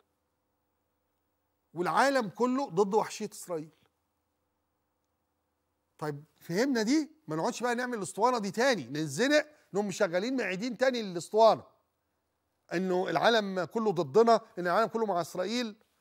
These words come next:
فامسك في دي شوية وابني عليها بقى، لو حد بيفهم في السياسة يعني يبني على الحقيقة دي. لكن برضو الحقيقة دي محتاجة أكملها لك.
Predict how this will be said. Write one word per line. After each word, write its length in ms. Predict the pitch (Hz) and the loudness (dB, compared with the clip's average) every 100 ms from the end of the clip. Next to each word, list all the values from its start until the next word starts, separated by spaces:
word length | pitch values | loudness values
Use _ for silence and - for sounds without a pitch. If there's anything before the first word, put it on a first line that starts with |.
| _ _ | _ _
فامسك 420 | - 269 - - | 4 4 4 -4
في 100 | - | -6
دي 120 | 214 240 | -4 -2
شوية 340 | 208 175 113 - - | 2 0 0 -12 -4
وابني 260 | 277 302 | -2 0
عليها 340 | 277 302 339 311 | 0 2 4 4
بقى، 280 | 285 190 160 | 4 0 -4
لو 320 | 170 175 165 | -4 -6 -6
حد 160 | 247 202 | -6 -6
بيفهم 260 | 226 208 | -10 -10
في 60 | 156 | -12
السياسة 400 | - 208 208 156 | -6 -4 -4 -6
يعني 320 | 165 170 185 _ _ | -8 -8 -12 _ _
يبني 300 | 180 277 254 | -2 -2 -2
على 220 | 202 185 180 | -2 -2 -4
الحقيقة 500 | 175 185 226 202 160 | -8 -10 -10 -10 -10
دي. 180 | 131 - _ _ _ _ | -12 -16 _ _ _ _
لكن 360 | 165 175 175 147 _ _ _ | -8 -4 -6 -8 _ _ _
برضو 640 | 139 131 131 208 262 277 208 | -18 -16 -4 -2 -2 -4 -6
الحقيقة 420 | 180 - 262 226 | -6 -8 -8 -8
دي 100 | 240 | -8
محتاجة 460 | 214 - 233 233 | -10 -8 -8 -6
أكملها 560 | 165 175 170 170 180 208 | -8 -8 -6 -8 -8 -8
لك. 320 | 110 _ - | -10 _ -20